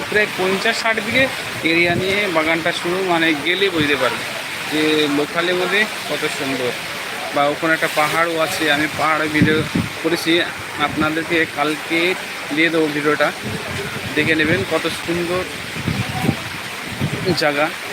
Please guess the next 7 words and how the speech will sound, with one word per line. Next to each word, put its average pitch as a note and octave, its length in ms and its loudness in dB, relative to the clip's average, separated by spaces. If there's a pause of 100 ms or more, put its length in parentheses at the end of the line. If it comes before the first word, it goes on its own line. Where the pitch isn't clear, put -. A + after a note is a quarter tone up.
(880)
টাকা D3 220 2 (100)
ছাড়া E3 160 4 (140)
এমন D#3 220 2
জায়গায় D#3 280 4
ঘোরা D3+ 260 2
যায়, C3 160 2 (460)
ভাবলে D#3 280 2